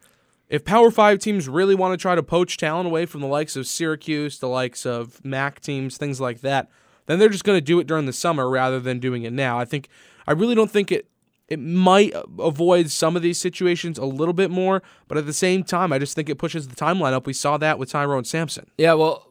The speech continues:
Speaker 2: before we get to Sampson, I, just off of that, though, I do think that this is a lot different because keep in mind, these guys are still coaching now. A lot of these, these bigger Power Five teams, so a guy like Nick Saban, Jim Harbaugh, Urban Meyer,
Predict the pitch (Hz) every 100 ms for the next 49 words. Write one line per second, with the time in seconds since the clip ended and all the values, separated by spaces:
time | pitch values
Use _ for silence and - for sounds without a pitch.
0 | 180 160 160 190 190 165 147 131 139 120
1 | 127 131 135 151 196 - - 139 156 139
2 | 113 107 - 107 104 - _ _ _ 147
3 | 156 233 240 196 160 139 143 131 120 -
4 | - 107 151 160 190 151 110 - - 127
5 | 131 123 139 131 113 113 139 120 - _
6 | 214 175 131 139 139 120 151 170 151 127
7 | - 120 - 113 - 92 80 69 - _
8 | 110 113 123 113 113 101 - 107 104 -
9 | 120 123 120 - 113 104 - 107 95 -
10 | 101 - 107 104 - - - - 107 110
11 | 120 110 107 113 113 - - 120 107 98
12 | 92 98 120 107 110 110 107 104 95 92
13 | 95 117 117 113 107 110 107 98